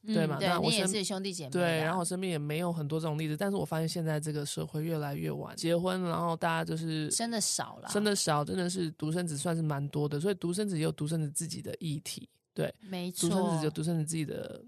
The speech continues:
Speaker 2: 一些功课，但是大部分就是长辈就说，“那你再生一个啊，就是独生子很无聊什么的。”那我们可以怎，比如说你已经生不出来了，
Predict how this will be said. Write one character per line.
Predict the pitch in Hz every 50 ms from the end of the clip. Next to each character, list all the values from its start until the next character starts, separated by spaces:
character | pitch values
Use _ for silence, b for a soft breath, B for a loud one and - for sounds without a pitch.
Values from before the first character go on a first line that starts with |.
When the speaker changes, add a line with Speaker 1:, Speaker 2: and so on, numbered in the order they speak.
| - -
Speaker 2:
一 | 175
些 | 156 170
功 | 156 - 156 147 147 151
课， | 151 - - - - - b b b b
但 | 294 285 294
是 | 302 262 - - _
大 | - 262 240 233
部 | 233
分 | 226 233 220
就 | 214 220
是 | 220 214
长 | 196 - 165 170
辈 | 185 185
就 | 185
说 | 185 190 196
，“那 | 196 220 220
你 | 196 180
再 | 190
生 | 190 - - 190
一 | 190 196
个 | 185 185 170
啊， | 165 165 165 160 165 165 - - _ _ -
就 | - 190
是 | 185 196 196
独 | 180 - 175 160
生 | 165 190 190 190
子 | 180 170 151 143 147 -
很 | 160 151
无 | 156 151 147 156 160
聊 | 156 156 147 147 147 151
什 | - 165
么 | - -
的。” | - - - - b b b b b b
那 | - 240
我 | 202
们 | 175 170
可 | 175 190
以 | 185
怎， | 190 180 170 - - 151
比 | 165
如 | 165
说 | 170 185 185 180 185
你 | - 156 156 190 214 190
已 | 160
经 | 151 156 160
生 | 156 - 151
不 | 147 151
出 | 151 - 151
来 | 156 - -
了， | -